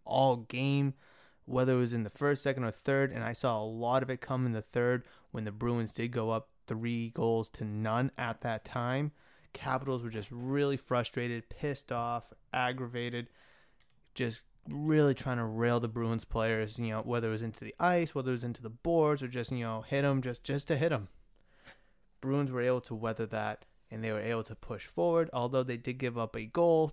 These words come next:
making it three goals to one at that time. Did not matter in the end, as the Bruins did win four to one. Really loved what I saw from this team tonight. They d-,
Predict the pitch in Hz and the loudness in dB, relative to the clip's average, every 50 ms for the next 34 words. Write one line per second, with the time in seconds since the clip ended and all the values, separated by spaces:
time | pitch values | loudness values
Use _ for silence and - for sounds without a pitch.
0 | - - 123 117 117 120 110 107 - - 123 127 127 123 123 120 117 117 - - | -4 -6 -6 -4 -4 -6 -10 -10 -10 -8 -6 -6 -2 0 0 0 0 -2 -4 -8
1 | - 107 107 120 135 139 135 131 123 - - 127 127 123 - - 131 131 127 131 | -10 -8 -4 -2 -2 -2 -2 -2 -4 -4 -6 -6 -6 -4 -4 -4 -4 -2 -2 -2
2 | 131 127 - _ _ - - _ _ _ _ _ _ _ - 127 131 131 123 123 | -4 -6 -8 _ _ -20 -20 _ _ _ _ _ _ _ 0 0 0 2 0 0
3 | 120 117 117 110 110 110 107 113 113 113 107 107 110 107 107 107 107 107 110 107 | 0 0 0 0 -2 -2 -2 -2 -2 -2 -4 -6 -6 -8 -6 -6 -6 -6 -6 -6
4 | 107 104 - 107 104 117 113 107 104 101 - 107 107 110 110 107 107 107 - - | -8 -8 -8 -10 -8 -8 -6 -6 -8 -8 -10 -12 -10 -8 -8 -8 -8 -8 -8 -6
5 | 113 110 107 107 107 113 123 120 113 101 - _ _ _ - - _ _ _ _ | -6 -4 -4 -4 -2 -2 -2 -2 -2 -4 -6 _ _ _ -20 -20 _ _ _ _
6 | - 117 127 143 151 156 160 156 147 143 143 139 135 135 131 127 120 110 - - | -6 -2 2 4 4 4 4 4 4 2 2 2 0 -2 -2 -2 -2 -4 -6 -4
7 | - 123 120 120 - - 120 113 110 107 - - - 123 117 113 113 - - 113 | -2 0 0 0 -2 -4 -6 -4 -4 -6 -8 -8 -6 -4 -4 -4 -6 -6 -6 -6
8 | 110 113 113 110 113 - _ - - _ _ _ _ _ - 120 123 123 120 117 | -4 -4 -4 -6 -8 -10 _ -20 -20 _ _ _ _ _ -4 -2 -2 -2 -4 -6
9 | - | -10